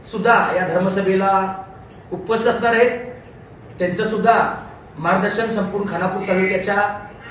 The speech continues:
व बेळगाव जिल्ह्याच्या सर्व माझ्या हिंदुत्ववादी युवकांना असणार आहे. तर ही धर्मसभा का आणि कशासाठी?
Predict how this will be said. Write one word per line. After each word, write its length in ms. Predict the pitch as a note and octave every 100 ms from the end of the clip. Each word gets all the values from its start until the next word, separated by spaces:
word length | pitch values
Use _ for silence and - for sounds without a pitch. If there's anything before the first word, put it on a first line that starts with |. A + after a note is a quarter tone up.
| - -
व 140 | E3+ F#3+ G3 F#3+ F3 - - D#3
बेळगाव 380 | E3+ E3+ G3
जिल्ह्याच्या 800 | F#3+ F#3 G3 F#3+ G3 G3 F#3 - - - - - - - - - -
सर्व 300 | G3 A#3+ C4
माझ्या 240 | A#3+ G#3 G#3
हिंदुत्ववादी 840 | F#3+ F#3+ - G#3 G3 G#3+ A3 - - - - - -
युवकांना 720 | D#3+ F3+ - F#3+ G#3+ A3 A3 - - - -
असणार 260 | - - F3+
आहे. 200 | E3 C#3+ - - - - - - - - - B3
तर 60 |
ही 440 | A#3+ C4+ C#4+ C4+ B3 - - - - - - -
धर्मसभा 480 | A3 C4 C4+ B3+ C4
का 160 | A#3+
आणि 160 | A#3 A3+
कशासाठी? 520 | G3+ F#3 E3 - -